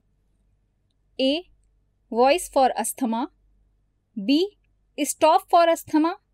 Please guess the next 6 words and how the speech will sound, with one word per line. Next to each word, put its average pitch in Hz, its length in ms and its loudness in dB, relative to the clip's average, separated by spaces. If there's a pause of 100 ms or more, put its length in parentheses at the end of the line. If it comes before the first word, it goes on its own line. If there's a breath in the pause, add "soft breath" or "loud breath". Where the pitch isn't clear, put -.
(480)
सी, 339 420 -2 (320)
no 240 200 4
for 311 340 2
asthma 220 500 -6 (600)
या 285 120 2
डी, 247 320 -2